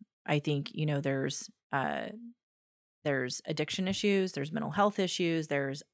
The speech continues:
I can't afford to live and my life fell apart issues, and then there's just, I don't even know. And, <laughs> and, and these groups don't necessarily run into that criminal, you know, element that we have to, like, be concerned about,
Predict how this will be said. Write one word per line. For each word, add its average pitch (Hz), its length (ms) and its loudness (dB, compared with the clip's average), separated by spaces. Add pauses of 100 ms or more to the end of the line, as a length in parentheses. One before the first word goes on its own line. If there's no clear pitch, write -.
(160)
I 156 140 4
can't 156 200 -2
afford 160 260 -2
to 156 60 -2
live 160 460 2
and 139 200 -4
my 143 100 -2
life 160 200 4
fell 160 220 2
apart 160 300 2
issues, 143 680 -2 (400)
and 143 300 -2
then 135 160 -2
there's 69 380 -2
just, - 340 -4 (220)
I - 80 -10
don't - 220 -8
even - 200 -8
know. - 220 -6 (120)
And, 151 280 -2 (260)
<laughs> - 240 -10
and, 165 300 4
and 165 180 2
these 240 220 4
groups 247 320 2
don't 190 180 4
necessarily 170 800 4
run 156 200 4
into 156 220 0
that 143 240 0
criminal, 151 680 0
you 160 160 -2
know, 143 200 -2
element 147 420 0
that 131 100 -2
we 151 80 -2
have 143 200 -4
to, 151 120 -6
like, 151 240 -6
be 160 100 -8
concerned - 440 -4
about, - 340 -4